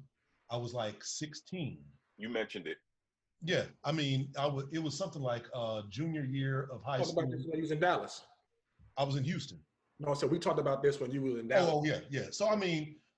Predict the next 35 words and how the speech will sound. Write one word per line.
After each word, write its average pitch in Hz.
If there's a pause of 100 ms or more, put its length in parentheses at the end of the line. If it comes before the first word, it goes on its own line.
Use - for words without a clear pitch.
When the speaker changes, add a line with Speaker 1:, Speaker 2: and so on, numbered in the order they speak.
Speaker 1:
all 185
that 151
to 135
say, 120 (340)
<clears throat> 160
um, 127 (120)
there 180
was 185
no 170
such -
thing 123
as 117
going 131
to 117
therapy 120 (220)
in 123
the 117
nineties 113
in 113
my 110
family. 95 (640)
I 170
don't 202
recall 139
hearing 120 (580)
a 120
therapist 143
existed. 147
I'm 135
sure 151
that 131
they 117 (100)
did, 160 (380)
but, 123 (760)
uh, 120